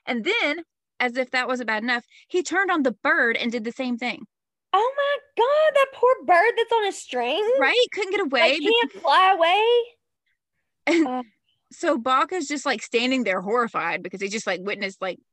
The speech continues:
Speaker 1: what the hell? He's like, "What did I just watch?" Like, s-, and
Speaker 2: <laughs>
Speaker 1: Vacher is like, "Hey, do you have a shovel? I need to bury my pets." <laughs> Right?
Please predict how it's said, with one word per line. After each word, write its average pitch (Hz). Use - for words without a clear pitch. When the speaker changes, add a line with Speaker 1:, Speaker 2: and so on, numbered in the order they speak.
Speaker 1:
what 208
the 262
hell? 202
He's 226
like, 202
"What 220
did 247
I 233
just 208
watch?" 190
Like, 175
s-, -
and 220
Speaker 2:
<laughs> -
Speaker 1:
Vacher 262
is 285
like, 226
"Hey, 254
do 226
you 262
have 277
a 277
shovel? 220
I 208
need 202
to 214
bury 202
my 180
pets." -
<laughs> -
Right? -